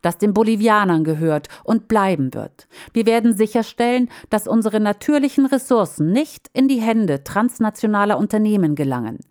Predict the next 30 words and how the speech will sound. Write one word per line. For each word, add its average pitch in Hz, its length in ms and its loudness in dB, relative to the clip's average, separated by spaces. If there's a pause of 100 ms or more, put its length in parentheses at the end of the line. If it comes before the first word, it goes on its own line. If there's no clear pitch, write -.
(320)
Wir 214 120 0
werden 233 280 2
das 240 200 -2
Heimatland, 196 680 0 (260)
die 233 100 0
Demokratie 233 840 0 (220)
und - 340 0
die 285 80 4
Regierung 240 560 2
für 226 140 -2
das 220 240 -2
Volk 160 420 0
wiederherstellen“, 180 800 0
Zitat 139 420 -2
Ende, 120 380 -2 (180)
erklärte 214 560 0
ein 180 220 0
kämpferischer 269 720 0
und 196 220 -2
umjubelter 233 640 0
Luis 214 340 0
Arce 196 580 -2
während 196 300 0
einer 175 240 0
Wahlkundgebung 190 840 -2
Anfang 262 360 0
Oktober 190 600 -2
am 185 120 0
Salar 175 580 0
Uyuni. 175 640 -2